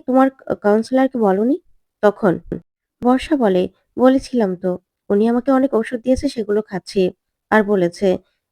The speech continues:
যে আমি যেন মন খারাপ হলেই বা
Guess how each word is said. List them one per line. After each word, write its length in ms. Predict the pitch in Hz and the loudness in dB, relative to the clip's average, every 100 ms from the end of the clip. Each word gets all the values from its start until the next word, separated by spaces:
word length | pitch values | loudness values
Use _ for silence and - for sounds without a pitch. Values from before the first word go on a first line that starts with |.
| - | -2
যে 120 | 226 - | 0 0
আমি 220 | 208 226 | 0 0
যেন 220 | 220 202 180 180 _ _ - | 2 2 0 -2 _ _ 2
মন 140 | 254 285 | 4 4
খারাপ 300 | 294 311 311 | 2 2 2
হলেই 280 | 240 185 175 175 _ _ _ - | 2 2 2 0 _ _ _ -6
বা 180 | 208 | 2